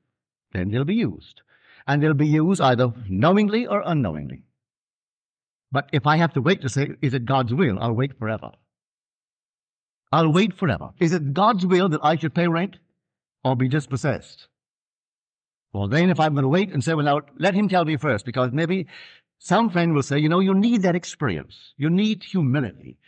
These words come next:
You need all this thing to be fired out." I've had it. I don't need to learn the same lesson twice. Oh, I've had that. When I thought God's will and allow him to do it, and I sat down and did nothing, then came the end of the month,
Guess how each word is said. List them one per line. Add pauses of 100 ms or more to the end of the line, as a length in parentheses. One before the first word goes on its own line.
(120)
You
need (120)
all
this
thing
to
be
fired
out." (340)
I've
had
it. (1000)
I
don't
need
to
learn
the
same
lesson
twice. (1600)
Oh,
I've
had
that. (520)
When
I
thought
God's
will (140)
and
allow
him
to
do
it,
and
I
sat
down
and
did
nothing, (360)
then
came
the
end
of
the
month,